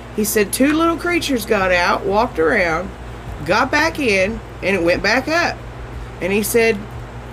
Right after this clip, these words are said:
he saw the film. It was good film. He,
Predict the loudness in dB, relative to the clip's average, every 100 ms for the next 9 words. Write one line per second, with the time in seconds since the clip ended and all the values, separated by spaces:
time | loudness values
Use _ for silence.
0 | -2 2 4 4 4 6 4 0 -2 0
1 | 2 2 0 -4 -4 0 0 0 2 2
2 | 0 0 4 4 4 2